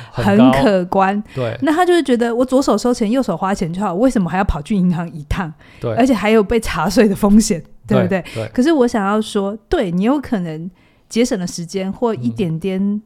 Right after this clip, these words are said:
Speaker 2: 税金好了，
Speaker 1: 嗯。嗯。
Speaker 2: 可是你背后可能损失的事情是，你可以有更大的机会，你是没有办法跟，用银行的力量
Speaker 1: 对。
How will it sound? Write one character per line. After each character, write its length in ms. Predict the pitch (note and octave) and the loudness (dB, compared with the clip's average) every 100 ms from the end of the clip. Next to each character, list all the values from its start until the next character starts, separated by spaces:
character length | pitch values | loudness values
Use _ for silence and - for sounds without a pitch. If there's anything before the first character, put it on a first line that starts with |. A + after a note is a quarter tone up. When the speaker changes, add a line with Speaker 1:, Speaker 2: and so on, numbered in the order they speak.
| - | -12
Speaker 2:
税 200 | - A3 | -6 -6
金 300 | F3 F3+ F3+ | -4 -8 -8
好 200 | - - | -10 -16
了， 120 | G2 - | -20 -14
Speaker 1:
嗯。 80 | B2 | -12
嗯。 40 | A2 | -6
Speaker 2:
可 80 | |
是 120 | A3 D#4+ | -4 -2
你 120 | B3 | -2
背 280 | - C4+ A3+ | -2 -6 -4
后 200 | A3+ G3+ | -6 -6
可 180 | G#3+ | -6
能 140 | D#3+ D#3+ | -8 -8
损 220 | - D#3 | -6 -8
失 240 | D3+ G3+ | -6 -4
的 60 | F#3+ | -4
事 120 | F3+ | -4
情 220 | F#3+ E3+ E3 | -8 -8 -8
是， 200 | G#3+ F#3+ | -6 -4
你 180 | F#3+ | -4
可 160 | F3+ G3+ | -4 -6
以 80 | G3 | -4
有 160 | G3+ | -6
更 240 | D#3+ A3+ F#3 | -6 -6 -6
大 240 | G3 E3+ - - _ | -6 -10 -14 -20 _
的 100 | - E3 | -10 -10
机 260 | - G#3 | -8 -8
会， 260 | G#3 A3+ D#3+ | -4 -4 -4
你 160 | D3+ | -8
是 180 | D#3 A3 | -10 -6
没 140 | G3 G#3 | -4 -2
有 100 | F#3 | -4
办 220 | G3 F3+ | -6 -8
法 160 | D3+ | -10
跟， 300 | C#3 F3+ F3+ F3+ _ | -10 -8 -8 -10 _
用 160 | - A#3 | -2 -2
银 140 | F3+ | 0
行 120 | F3+ E3 | -4 -6
的 80 | E3 | -8
力 160 | F#3+ | -8
量 260 | F3 F3+ F#3 _ _ | -8 -8 -12 _ _
Speaker 1:
对。 240 | - A2+ | -8 -8